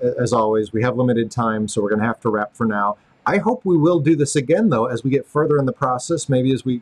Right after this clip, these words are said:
come up with some prototypes or have a design, let's get back together, share what we've come up with here. Uh, thanks to the help of those, uh, watching and sharing their ideas and, and coming together from this community.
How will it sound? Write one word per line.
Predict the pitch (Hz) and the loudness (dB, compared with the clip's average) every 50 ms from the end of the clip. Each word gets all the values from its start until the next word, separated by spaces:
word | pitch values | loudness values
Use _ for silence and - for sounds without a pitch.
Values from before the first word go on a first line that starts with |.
| - _ | -8 _
come | - 151 | 0 0
up | 139 143 - | 0 0 0
with | 139 - | -4 -6
some | - 127 | -4 -6
prototypes | 117 - 143 143 147 143 - 156 151 160 170 - - | -2 0 0 0 0 -2 -2 -2 -2 -2 -2 -6 -8
or | 117 117 | -6 -6
have | 127 127 | -4 -6
a | 123 | -6
design, | 120 117 110 131 127 113 - | -10 -6 -6 -4 -2 -2 -4
let's | 139 135 - | -6 -8 -6
get | - 147 - | -6 -4 -2
back | - 139 131 - | 0 -2 -2 -4
together, | - 135 - 180 180 165 160 | -10 -4 -2 -2 -2 -2 -4
share | 156 - - 143 139 135 | -6 -4 -2 0 0 0
what | 127 131 135 | 0 -2 -2
we've | 139 131 120 - | 0 -2 -2 -2
come | - - 131 | -2 -2 -2
up | 131 131 - | -2 0 0
with | - 135 - _ | -2 -2 -2 _
here. | 139 139 139 160 156 - _ _ _ _ _ _ | 0 0 2 0 -2 -4 _ _ _ _ _ _
Uh, | 123 120 113 110 113 | -2 -2 0 -2 -4
thanks | - - 147 131 123 - | -2 -2 -2 -2 -2 -2
to | - 139 | -4 -2
the | 110 113 | -2 -2
help | 107 127 131 131 - - | -2 -2 -2 -2 -4 -2
of | 139 127 123 120 113 113 135 - | 0 0 0 0 -2 -8 -10 -6
those, | 123 110 127 120 120 120 120 113 - - - - | 0 0 2 2 2 0 -2 -4 -6 -8 -4 -2
uh, | 117 113 113 107 107 | -2 -2 -2 -2 0
watching | 107 113 117 120 - - 135 131 | 0 0 0 -2 -2 -4 -2 -2
and | 120 110 | -2 -2
sharing | - - 131 127 123 123 | -2 -2 -2 0 0 2
their | 120 117 | 2 2
ideas | 113 110 104 120 123 123 127 131 139 143 135 123 - | 0 0 0 0 0 2 0 0 0 0 -2 -2 -2
and, | 107 104 104 104 | -2 -2 -2 -2
and | - - 110 107 107 - | -4 -6 -8 -8 -8 -6
coming | - 127 123 117 | -4 -2 -2 0
together | 110 110 110 110 113 120 | 0 2 0 0 0 -2
from | - - 117 | -2 -2 -2
this | 110 107 - - | -2 -2 -2 -2
community. | - 120 117 117 120 127 135 139 151 | 0 2 2 2 2 2 0 0 -2